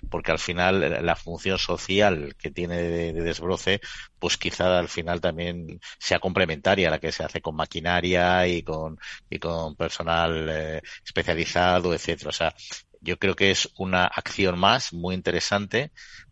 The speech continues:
pero que también hay que ver, hay que ver la viabilidad del propio, del propio, del propio sector, porque si al final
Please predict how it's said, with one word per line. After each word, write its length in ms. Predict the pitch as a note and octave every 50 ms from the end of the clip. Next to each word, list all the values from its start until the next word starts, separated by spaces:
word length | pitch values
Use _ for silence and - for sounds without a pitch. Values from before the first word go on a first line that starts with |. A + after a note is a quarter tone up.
| _ _
pero 200 | - F2+ F2 E2+
que 100 | D#2+ F2
también 240 | E2 F2 E2 E2+ F2
hay 100 | F2+ F2+
que 140 | - - F2
ver, 240 | E2 F2 F2+ F2 - -
hay 160 | - D#2+ F2
que 140 | - F2+ E2+
ver 120 | E2+ E2+
la 140 | E2 E2+ E2
viabilidad 500 | E2 D#2+ D#2+ D#2 D#2 D2 D#2 D#2 D#2+ D#2+
del 160 | D#2+ D#2+ D2
propio, 480 | - D2+ D2+ D2 - D#2+ D#2+ D#2 D#2 D2+
del 160 | C#2+ D2+ D2
propio, 560 | - D#2+ D#2 - E2 E2 D#2+ D#2 D#2 D#2 D#2+
del 140 | D2+ D#2 C#2
propio 180 | E2 E2 D2+ D#2+
sector, 400 | - D2+ C#2+ - - F2 F2+ E2
porque 200 | - D2 D2 D2
si 100 | - D#2
al 60 | D2+
final 280 | - E2 E2 E2 E2